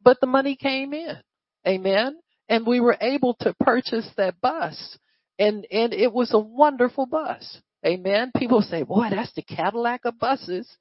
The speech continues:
You know, well, what's a faith bus? That's the best kind of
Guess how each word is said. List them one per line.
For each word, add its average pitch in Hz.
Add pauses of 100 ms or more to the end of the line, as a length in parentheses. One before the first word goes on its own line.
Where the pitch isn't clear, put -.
(360)
You 220
know, 214
well, 240
what's 262
a 277 (100)
faith 285
bus? -
That's 233
the 202
best 214
kind 240
of 214